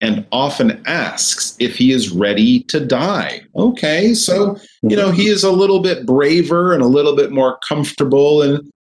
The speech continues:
maybe a little bit wiser to kind of think about death. "Okay, I am gonna die. What's that gonna mean? What's that gonna be like? What will that mean for the people around me?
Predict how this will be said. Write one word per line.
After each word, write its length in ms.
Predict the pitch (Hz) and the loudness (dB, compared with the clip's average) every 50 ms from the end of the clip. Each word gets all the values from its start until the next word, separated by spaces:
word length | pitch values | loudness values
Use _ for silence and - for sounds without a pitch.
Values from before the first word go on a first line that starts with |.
| _ - | _ -2
maybe 340 | 320 320 285 262 247 233 | 0 2 2 2 2 2
a 80 | 220 214 | 2 2
little 240 | 208 214 214 208 202 | 2 2 2 2 0
bit 200 | 208 180 - 139 | 0 -2 -4 -2
wiser 680 | 151 151 156 160 175 185 185 180 165 139 123 101 90 - | -2 0 0 0 0 0 0 0 0 0 -2 -2 -4 -4
to 60 | - | -8
kind 320 | - - - 131 127 127 | -8 -6 -4 0 0 2
of 140 | 127 123 123 | 0 0 -2
think 320 | - - - 262 269 - 214 | -4 -2 0 0 2 0 0
about 340 | - - 113 92 87 - | 0 0 -2 -2 -2 -4
death. 300 | - 95 76 76 - - | -4 -4 -4 -4 -4 -2
"Okay, 300 | 180 214 214 - 151 160 | -4 -2 -2 -2 -2 -2
I 240 | 156 120 123 139 156 | -2 -2 0 0 0
am 360 | 156 151 156 170 175 170 170 | 0 0 -2 -2 0 0 0
gonna 220 | 165 175 175 180 180 | 2 2 2 0 0
die. 480 | 151 180 180 220 240 202 127 82 - - | 0 0 0 0 0 -2 -2 -4 -6 -8
What's 380 | 80 92 113 - - - - | -6 -2 -2 -2 -2 -2 -2
that 320 | - 156 156 147 - - - | -2 -2 -2 -4 -6 -4 -2
gonna 180 | 160 165 170 | 0 2 2
mean? 480 | 170 170 180 208 214 196 135 104 87 85 85 | 2 4 4 4 4 2 2 0 -2 -2 -4
What's 260 | 107 123 - - - | -4 -4 -4 -4 -4
that 260 | 160 151 143 127 - | -2 -4 -4 -4 -4
gonna 180 | - 151 151 151 | -4 -2 -2 0
be 200 | 135 156 151 151 | 0 2 2 2
like? 400 | 151 180 202 202 139 - - - - - _ _ _ _ | 2 2 2 0 0 -2 -6 -10 -20 -20 _ _ _ _
What 240 | 101 107 104 - - | -2 0 0 0 0
will 140 | 98 117 117 | 0 0 0
that 260 | 123 117 117 - 113 | 0 -2 0 2 2
mean 240 | 123 127 135 139 135 | 2 4 4 2 0
for 160 | - - 151 | 0 -2 -2
the 100 | 135 143 | -2 -2
people 480 | 143 - - - 123 123 - 151 151 156 | -2 -2 0 2 2 2 2 0 0 0
around 580 | 156 143 139 139 156 196 226 247 240 226 185 131 | 2 2 0 0 0 2 2 4 4 4 4 2
me? 260 | 98 76 76 76 | 2 0 -2 -6